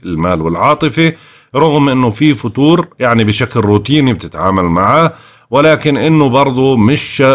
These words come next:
فترة سلبية، يعني بتتعامل بحساسية، ماشي، ولكن إنه برضو في نوع من أنواع التلاقي ما بينك وبينه.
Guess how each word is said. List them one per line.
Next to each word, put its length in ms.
فترة 340
سلبية، 640
يعني 280
بتتعامل 920
بحساسية، 1300
ماشي، 460
ولكن 520
إنه 200
برضو 300
في 180
نوع 140
من 140
أنواع 300
التلاقي 540
ما 160
بينك 360
وبينه. 340